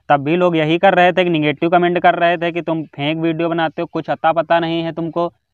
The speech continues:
सिर्फ वीडियो व्यूज़ के लिए बनाते हो। ऐसे में उन लोगों को भी जवाब मिल चुका है, जो मैंने बोला था वही हुआ। इकतीस अक्टूबर से पहले ही हम लोगों का रिजल्ट डिक्लेयर हो चुका है। पी ट्रिपल एस सी पेट दो हज़ार इक्कीस की कट ऑफ को लेकर जब मैंने वीडियो अपलोड की थी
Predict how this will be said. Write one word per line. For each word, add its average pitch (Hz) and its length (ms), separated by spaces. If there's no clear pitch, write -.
सिर्फ 151 160
वीडियो 151 360
व्यूज़ 160 360
के 170 100
लिए 170 220
बनाते 165 380
हो। 170 200
ऐसे 139 280
में 175 100
उन 156 120
लोगों 165 320
को 180 120
भी 180 200
जवाब 143 320
मिल 165 200
चुका 180 280
है, 185 180
जो 151 120
मैंने 160 260
बोला 156 300
था 180 120
वही 156 220
हुआ। 160 260
इकतीस 160 420
अक्टूबर 151 340
से 170 140
पहले 143 360
ही 165 60
हम 156 140
लोगों 147 240
का 160 100
रिजल्ट 156 300
डिक्लेयर 143 380
हो 147 140
चुका 135 300
है। 120 200
पी 165 180
ट्रिपल 170 300
एस 165 100
सी 180 140
पेट 143 320
दो 160 140
हज़ार 165 240
इक्कीस 147 380
की 170 120
कट 135 200
ऑफ 147 160
को 165 120
लेकर 160 300
जब 156 120
मैंने 151 260
वीडियो 139 320
अपलोड 147 380
की 180 180
थी 185 240